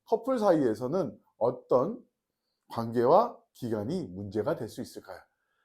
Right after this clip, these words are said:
어, 우리가 흔히 얘기할 때 커플 사이에서 가장 안 좋은 나이 차이를 일곱 살이라고 봅니다. 왜 그럴까요? 일곱 살의 나이 차이에는 의미가 존재하는데요.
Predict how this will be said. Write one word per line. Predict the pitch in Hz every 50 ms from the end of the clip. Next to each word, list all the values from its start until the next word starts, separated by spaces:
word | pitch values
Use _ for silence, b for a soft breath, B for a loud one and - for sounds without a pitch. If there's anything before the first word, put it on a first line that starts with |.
| _ _ _ _ -
어, | 110 104 104 104 117
우리가 | 127 147 185 185 202
흔히 | 190 190 254 302 294 285
얘기할 | 220 147 127 120 135 156 139 127 113 -
때 | - 107 104 113 120 117 113
커플 | - 196 - - 214 214
사이에서 | 190 202 190 170 151 143 135
가장 | - - 110 110 120 156 160 175 180 185 185 190 190 185 185 b b b b b b b
안 | - 104 110 123 131
좋은 | 151 160 165 151
나이 | 127 90 95 104 110
차이를 | 110 - 104 90 101 123 147 123 - - _ _ _ _ _ _ -
일곱 | - 170 202 202 190 -
살이라고 | - - 90 - 82 82 85 _
봅니다. | - - _ _ _ _ - _ _ _ _ _ _ _ _ _ _ _ _ _ _ _ _ _ _ _ _ _ _ -
왜 | 202 196 196
그럴까요? | 202 220 202 180 143 - - 90 87 101 110 95 - - _ _ _ -
일곱 | 175 202 208 226 233
살의 | 226 240 208 202 185
나이 | 160 127 127 139
차이에는 | 135 - 156 139 123 113 117 143 175 175 147 127 -
의미가 | 139 131 123 123 151 175 185 208 185
존재하는데요. | - 104 92 95 95 120 113 107 95 82 82 80 87 101 120 110 - -